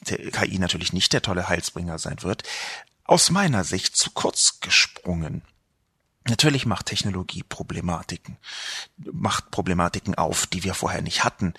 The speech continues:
mm, löst nicht von alleine irgendwelche Probleme.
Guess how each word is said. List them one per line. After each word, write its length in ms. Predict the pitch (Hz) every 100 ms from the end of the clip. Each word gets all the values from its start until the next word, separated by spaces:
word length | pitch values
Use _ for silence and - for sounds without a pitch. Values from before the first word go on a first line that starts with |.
| - - - -
mm, 400 | - 95 92 85 -
löst 520 | - 101 101 - -
nicht 400 | 110 - - - - _ _ _ -
von 260 | - 92
alleine 480 | 101 95 90 95 104
irgendwelche 600 | - 110 117 - 85 -
Probleme. 680 | - - - 87 113 139 78